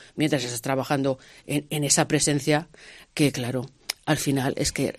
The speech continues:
la oración necesita dar gratuitamente tiempo a Dios. Y si es que yo rezo cuando me apetece, porque es que rezar sin ganas, rezar, obligarme todos los días a ponerme media hora tal que no tengo nada que decir,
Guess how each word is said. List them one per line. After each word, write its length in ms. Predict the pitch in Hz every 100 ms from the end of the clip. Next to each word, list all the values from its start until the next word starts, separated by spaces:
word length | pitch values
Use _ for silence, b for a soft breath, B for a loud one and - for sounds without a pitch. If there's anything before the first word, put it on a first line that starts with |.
| -
la 180 | 160 143
oración 440 | 139 - 147 143 -
necesita 840 | 156 147 139 139 - 143 147 143 b b
dar 340 | 147 151 151 -
gratuitamente 840 | 147 143 143 151 151 147 135 135 143 -
tiempo 440 | 143 135 147 -
a 100 | -
Dios. 340 | 131 131 - - b b b b - -
Y 80 | 180
si 120 | 175 220
es 80 |
que 140 | 214 233
yo 240 | 226 226
rezo 320 | - 185 202 208
cuando 180 | 220
me 60 | 175
apetece, 460 | 143 139 160 151 135
porque 160 | 143
es 60 | 147
que 180 | 185 -
rezar 280 | 160 170
sin 200 | 160 180
ganas, 260 | 170 180 165
rezar, 220 | 156 165
obligarme 420 | 151 151 175 214
todos 160 | 208 208
los 100 | 196
días 140 | 196
a 80 | 185
ponerme 300 | 180 185 190
media 280 | 185 185 180
hora 160 | 185 185
tal 160 | 185 175
que 80 |
no 120 | 185 170
tengo 220 | 180 180
nada 220 | 180 175
que 80 | 175
decir, 360 | 170 180 208